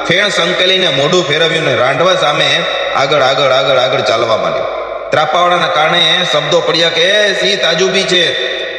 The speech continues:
સામેથી દરબારે કીધું કે, "હું તમને સોળ નહીં, સો રૂપિયા આપું પણ ત્રાપો મૂકતા નહીં."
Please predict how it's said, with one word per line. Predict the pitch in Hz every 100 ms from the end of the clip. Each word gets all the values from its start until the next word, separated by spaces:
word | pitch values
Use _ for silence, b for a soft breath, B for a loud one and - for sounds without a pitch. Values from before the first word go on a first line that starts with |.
| - -
સામેથી | 151 160 185 185
દરબારે | 160 160 170 170
કીધું | 170 170 180
કે, | 185
"હું | 175 170
તમને | 175 170
સોળ | - - 208
નહીં, | 214 208
સો | 208 220
રૂપિયા | 220 196 214
આપું | 208 208 202
પણ | 190
ત્રાપો | 175 175 180
મૂકતા | 165 151 180 165
નહીં." | 135 113